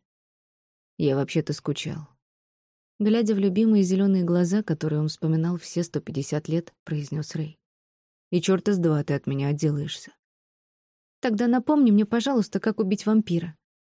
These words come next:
Блэкмор улыбнулся. «Признаю, я идиот, прости». Его близость пьянила Софи. Запах дорогого парфюма и кожи сводили с ума.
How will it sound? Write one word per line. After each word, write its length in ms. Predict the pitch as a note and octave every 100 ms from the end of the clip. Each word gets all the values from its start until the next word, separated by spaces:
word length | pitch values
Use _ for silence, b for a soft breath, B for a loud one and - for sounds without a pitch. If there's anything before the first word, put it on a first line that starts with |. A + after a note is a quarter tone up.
| _ _ _
Блэкмор 440 | G3+ E3 C#3 D#3 D3+
улыбнулся. 640 | D3 E3 D3+ D3 - - _ _ _ _ _ _ _ _ -
«Признаю, 560 | F#3+ F3+ G3+ G#3 E3
я 300 | C#3 D3+ E3+
идиот, 400 | D#3+ E3+ C#3 -
прости». 520 | - D#3 - E3 - _ _ _ _ _ _ _ -
Его 280 | A3+ G#3 F#3
близость 420 | F#3+ G#3 D#3+ -
пьянила 420 | E3+ E3 F#3 F3
Софи. 440 | - - - D#3+ _ _ _ _ _ _ G#3+
Запах 360 | F3 E3 E3
дорогого 460 | D#3 D3+ D3+ E3 D#3+
парфюма 560 | D#3 D3+ - F#3 E3
и 60 | D3+
кожи 320 | - F3+ E3
сводили 420 | - C#3+ C3+ C#3+
с 140 | D3 D#3+
ума. 260 | D#3 D#3